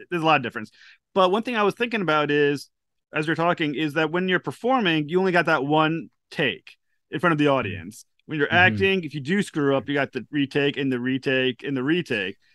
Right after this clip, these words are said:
Speaker 1: How
Speaker 2: Totally.
Speaker 1: does that affect you mentally, knowing one way you have the ability to keep going and the other one, this is the only shot you got, you're in front of the audience, you gotta do it?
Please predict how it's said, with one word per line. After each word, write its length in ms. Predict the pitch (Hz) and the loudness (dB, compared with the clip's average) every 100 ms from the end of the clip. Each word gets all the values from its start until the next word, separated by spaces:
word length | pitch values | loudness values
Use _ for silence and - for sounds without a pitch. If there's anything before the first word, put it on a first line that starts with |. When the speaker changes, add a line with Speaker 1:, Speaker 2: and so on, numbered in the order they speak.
| _ _ _ | _ _ _
Speaker 1:
How 220 | - 143 160 | -8 4 6
Speaker 2:
Totally. 600 | 190 196 196 190 185 - _ _ _ _ _ | 8 6 4 2 0 -10 _ _ _ _ _
Speaker 1:
does 160 | 175 160 | -2 2
that 120 | 160 | 2
affect 260 | 151 170 160 | 2 -2 -2
you 60 | |
mentally, 300 | 147 151 147 | 0 0 0
knowing 380 | 143 147 147 131 | 0 0 0 -2
one 220 | 127 160 151 | 0 0 2
way 360 | 143 131 131 - _ - | 2 2 0 -4 _ -8
you 80 | 131 | -2
have 200 | 151 143 | -2 0
the 100 | 139 | -2
ability 360 | 131 147 143 | 0 0 0
to 100 | 131 | -4
keep 200 | 135 127 | -6 -6
going 360 | - 151 143 131 | -2 0 0 -2
and 80 | 127 | -4
the 100 | 131 | -4
other 240 | 156 160 147 | -2 0 0
one, 420 | 123 113 110 113 _ _ _ _ - | -2 -4 -6 -8 _ _ _ _ -10
this 140 | 135 | -10
is 80 | 131 | -4
the 100 | 131 | -2
only 140 | 135 | -2
shot 180 | 131 143 | 0 -2
you 100 | 143 | 0
got, 160 | 135 127 | -2 -2
you're 80 | 120 | -4
in 40 | |
front 160 | - 131 | -6 -6
of 60 | 131 | -2
the 80 | |
audience, 560 | 135 127 131 127 123 - | -2 0 0 -2 -6 -10
you 80 | 120 | -6
gotta 220 | 123 110 | -4 -4
do 240 | 101 95 | -6 -10
it? 80 | 73 | -12